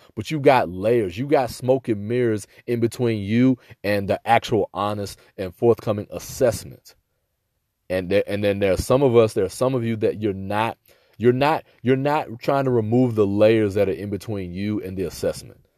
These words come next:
You're not removing the, the barriers, the, the,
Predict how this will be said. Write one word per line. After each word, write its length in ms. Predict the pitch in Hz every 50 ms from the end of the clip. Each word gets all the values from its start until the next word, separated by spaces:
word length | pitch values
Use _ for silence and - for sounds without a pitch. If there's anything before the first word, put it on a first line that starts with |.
| _ _ _ _
You're 160 | - 104 110 107
not 320 | 107 110 127 139 123 107
removing 480 | 113 107 110 120 127 123 110 113 104 95
the, 120 | 98 92
the 160 | 87 80 87
barriers, 800 | 73 71 69 101 110 117 120 110 104 95 87 82 78 76 78 76
the, 240 | 76 87 80 78 73 _ _ _ _ _
the, 420 | - 85 87 82 80 76 73 71